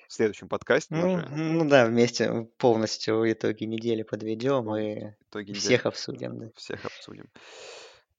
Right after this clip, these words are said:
Speaker 1: Так, у тебя есть добавить что-то по игре Бригам Янг?
Speaker 2: <laughs>
Speaker 1: Флот?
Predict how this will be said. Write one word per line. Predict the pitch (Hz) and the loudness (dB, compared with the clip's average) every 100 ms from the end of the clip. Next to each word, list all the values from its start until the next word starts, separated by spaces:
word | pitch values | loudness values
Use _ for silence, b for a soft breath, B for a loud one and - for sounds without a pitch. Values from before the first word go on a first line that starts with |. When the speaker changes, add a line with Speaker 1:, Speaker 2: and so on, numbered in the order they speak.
| - | 6
Speaker 1:
Так, | 95 - - | 6 6 -18
у | |
тебя | 104 131 | -2 2
есть | 214 | 4
добавить | 175 131 110 | 6 6 4
что-то | - | -2
по | 110 | -4
игре | 107 | 0
Бригам | 101 104 101 | 0 -2 -4
Янг? | 101 104 104 B B B B B B B B - _ - | -2 -2 -4 B B B B B B B B -20 _ -4
Speaker 2:
<laughs> | - - - - - 135 | 6 8 8 6 0 -8
Speaker 1:
Флот? | - 110 139 - - | -4 2 2 0 -20